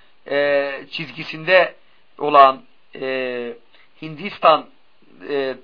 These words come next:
Hindistan bölgesinde yaşamış bir alimdir. Ve o diyor ki, bununla ilgili diyor, yani bu Allah Resulü Aleyhisselatü Vesselam, e, İsa, e, Aleyhisselam'ın in-, nüzulüyle ilgili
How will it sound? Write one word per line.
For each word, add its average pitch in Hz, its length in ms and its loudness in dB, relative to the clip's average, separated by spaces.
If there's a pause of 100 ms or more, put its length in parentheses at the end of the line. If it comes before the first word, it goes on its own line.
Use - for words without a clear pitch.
(140)
Hindistan 160 680 -2
bölgesinde 151 420 -8
yaşamış 151 500 -4
bir 139 80 -6
alimdir. 123 600 0 (680)
Ve 156 100 -2
o 185 240 -4
diyor 185 260 -4
ki, 143 300 -12 (520)
bununla 185 460 -4
ilgili 160 520 -10
diyor, 131 340 -4 (180)
yani 123 360 -8
bu 143 260 -14
Allah 151 280 -2
Resulü 143 140 -10
Aleyhisselatü 143 400 -8
Vesselam, 131 440 -8 (160)
e, 131 140 -10
İsa, 135 640 -4
e, 127 160 -8
Aleyhisselam'ın 135 680 -6
in-, 139 280 -14
nüzulüyle 147 540 -6
ilgili 123 520 -12